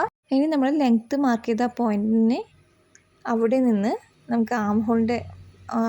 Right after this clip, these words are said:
മാർക്കിങ് ചെയ്യണം. അപ്പോൾ നമ്മൾ, ആ, ആറര ഇഞ്ചാണ് ആം ഹോളായിട്ട് എടുത്തിരിക്കുന്നത്. അതിൻ്റെ കൂടെ രണ്ടര ഇഞ്ച്, ആ, ലൂസും കൂടെ ആഡ് ചെയ്ത്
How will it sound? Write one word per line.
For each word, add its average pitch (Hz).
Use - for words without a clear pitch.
മാർക്കിങ് 214
ചെയ്യണം. 220
അപ്പോൾ -
നമ്മൾ, 254
ആ, -
ആറര 240
ഇഞ്ചാണ് 247
ആം 233
ഹോളായിട്ട് 233
എടുത്തിരിക്കുന്നത്. 214
അതിൻ്റെ 277
കൂടെ 254
രണ്ടര 233
ഇഞ്ച്, 240
ആ, 262
ലൂസും 233
കൂടെ 233
ആഡ് 202
ചെയ്ത് 214